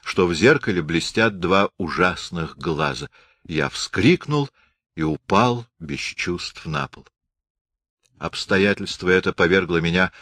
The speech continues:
в продолжительную болезнь, но мне до сих пор еще кажется,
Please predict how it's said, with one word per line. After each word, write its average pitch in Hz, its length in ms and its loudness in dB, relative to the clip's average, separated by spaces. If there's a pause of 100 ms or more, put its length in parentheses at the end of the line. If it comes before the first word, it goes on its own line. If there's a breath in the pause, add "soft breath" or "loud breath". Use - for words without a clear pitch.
(140 loud breath)
в - 120 -20
продолжительную 85 840 0
болезнь, 73 560 -2 (520 soft breath)
но 101 160 4
мне 113 180 4
до 117 100 0
сих - 240 -6
пор 101 200 2
еще 104 240 -4
кажется, 80 600 -2